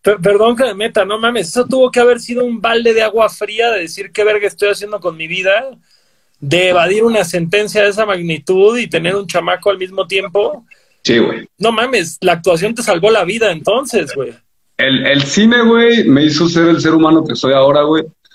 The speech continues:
Speaker 2: De repente, por ahí veía, este, comentarios que dicen, ¿no? Que bien malandro y hablando bien fresa, güey.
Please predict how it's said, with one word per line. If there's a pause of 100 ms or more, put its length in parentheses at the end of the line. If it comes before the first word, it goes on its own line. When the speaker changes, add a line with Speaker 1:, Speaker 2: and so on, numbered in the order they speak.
(160)
Speaker 2:
De
repente, (520)
por
ahí
veía,
este,
comentarios
que
dicen,
¿no?
Que
bien
malandro
y
hablando
bien
fresa,
güey.